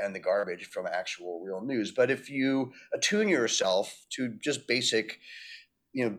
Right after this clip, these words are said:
the basic code of journalistic ethics of vetting facts and sources, it's really not that difficult. But I think a lot of people are lazy and really just, honestly, they like the clickbait. They wouldn't be served the clickbait by these companies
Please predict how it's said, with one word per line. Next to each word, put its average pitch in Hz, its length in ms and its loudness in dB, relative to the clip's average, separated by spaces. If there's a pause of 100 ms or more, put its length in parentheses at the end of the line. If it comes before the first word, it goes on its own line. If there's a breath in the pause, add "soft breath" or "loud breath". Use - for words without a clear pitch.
the 113 100 2
basic 123 400 2
code 127 260 6
of 104 100 0
journalistic 113 580 4
ethics 113 340 0
of 98 160 -2
vetting 107 380 6
facts - 680 4 (680)
and 113 120 4
sources, 98 840 2 (280)
it's 196 140 0
really 370 280 0
not 127 240 6
that 123 180 4
difficult. 110 420 2
But 123 140 4
I 135 40 6
think 160 300 0
a 139 80 8
lot 143 240 8
of 139 80 -2
people 131 340 2
are 123 80 6
lazy 135 420 2
and 107 140 0
really 123 240 2
just, 127 220 -2 (140)
honestly, 139 420 6
they 156 140 8
like 135 280 6
the - 60 -6
clickbait. - 540 -6 (340 loud breath)
They 120 80 4
wouldn't 156 280 4
be 165 100 6
served 160 340 8
the 127 60 2
clickbait 123 460 2
by 127 180 8
these 123 160 0
companies 104 580 2